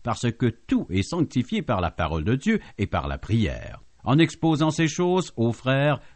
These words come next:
tu seras un bon ministre de Jésus-Christ, nourri des paroles de la foi et de la bonne doctrine que tu as exactement suivies. Repousse les contes profanes de vieilles femmes, exerce-toi à la piété, car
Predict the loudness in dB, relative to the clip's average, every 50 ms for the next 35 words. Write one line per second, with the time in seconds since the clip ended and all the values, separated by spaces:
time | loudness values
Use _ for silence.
0 | -6 -4 -2 -2 0 0 0 2 4 4 6 6 4 4 2 2 2 4 4 4
1 | 4 4 4 6 6 6 4 2 0 -2 -6 -2 0 0 2 2 2 2 2 0
2 | -2 -4 -6 -6 -6 -8 -8 -8 -8 -8 -8 -8 -12 -20 -8 0 4 6 6 6
3 | 4 2 2 0 2 2 0 0 0 0 0 2 2 2 2 2 2 2 2 0
4 | 0 -4 -6 -2 0 2 2 0 -2 -6 -2 0 2 4 4 4 2 0 2 2
5 | 2 4 4 4 2 0 0 -2 -2 0 2 4 4 4 4 2 0 -4 -4 -2
6 | -2 -2 -2 -2 0 0 0 0 -2 -2 -2 -2 -2 -2 -4 -4 -2 0 0 2
7 | 2 0 -2 -2 -2 -2 -2 0 -2 -4 -8 -10 -16 -20 -20 -20 -20 -20 -20 -20
8 | -16 -4 0 0 0 2 2 0 -2 0 0 0 0 0 2 2 2 2 2 2
9 | 0 -2 -6 -2 0 0 0 0 0 2 2 4 4 2 2 0 0 0 0 0
10 | 0 0 -4 -4 -2 -2 0 0 0 -2 -4 -6 -10 -16 -6 -2 -2 -2 0 0
11 | -2 -4 -4 -4 -10 -6 -2 0 0 2 2 0 0 -2 -2 -4 -4 -2 -2 -2
12 | -2 -2 -4 -8 -14 -18 -8 -4 -2 -2 -2 -4 -6 -8 -12